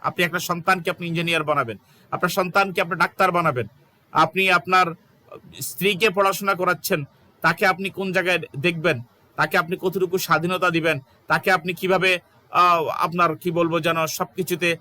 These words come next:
একটা লিবারেল ভূমিকা নিয়ে তাকে তার মানসিকতাটাকে আপনি তার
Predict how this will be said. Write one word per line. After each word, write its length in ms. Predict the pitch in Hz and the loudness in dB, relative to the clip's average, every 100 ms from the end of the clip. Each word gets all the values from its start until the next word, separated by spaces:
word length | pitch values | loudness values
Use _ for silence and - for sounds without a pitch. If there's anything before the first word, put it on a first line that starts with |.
| _ _ | _ _
একটা 180 | 139 170 | -2 0
লিবারেল 460 | 131 151 175 180 175 | 0 2 2 2 0
ভূমিকা 380 | 156 170 165 | -4 -4 -2
নিয়ে 180 | 170 170 | -2 -2
তাকে 240 | 160 156 - | -2 -4 -4
তার 200 | 160 147 | -4 -2
মানসিকতাটাকে 1300 | 107 101 110 139 190 190 226 214 190 190 170 190 190 _ _ _ | -6 -6 0 2 2 0 -2 0 0 0 0 0 -2 _ _ _
আপনি 400 | - 160 165 160 151 _ _ - - - - - | 0 0 2 -2 -4 _ _ -20 -20 -18 -12 0
তার 140 | 165 | 0